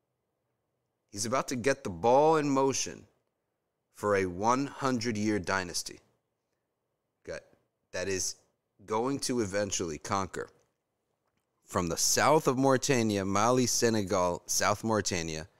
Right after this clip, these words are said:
all the way up to Morocco, all the way up to Andalus.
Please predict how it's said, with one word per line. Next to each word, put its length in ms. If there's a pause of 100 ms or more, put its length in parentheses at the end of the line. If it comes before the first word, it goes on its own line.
(680)
all 320
the 100
way 200
up 220
to 120
Morocco, 720 (1000)
all 200
the 80
way 120
up 120
to 100
Andalus. 640